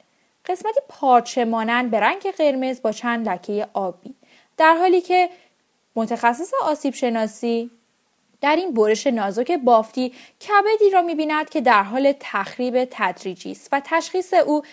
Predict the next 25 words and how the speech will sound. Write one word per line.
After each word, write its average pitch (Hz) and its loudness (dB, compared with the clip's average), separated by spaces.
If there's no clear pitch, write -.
کرونیک 311 -2
اکتیو 240 0
هپاتایتیس 262 -2
خواهد 185 -4
بود. - -14
باید 247 6
توجه 277 0
کرد 311 0
که 311 -2
فرد 269 0
عامی 254 0
و 294 0
متخصص 294 -8
آسیب 226 -4
شناسی 214 -8
در 320 4
معرض 339 0
محرک 240 -2
بینایی 220 -4
یا 254 0
تصویر 269 -2
واحدی 226 0
قرار 196 -2
گرفته 185 -8
بودند، 185 -8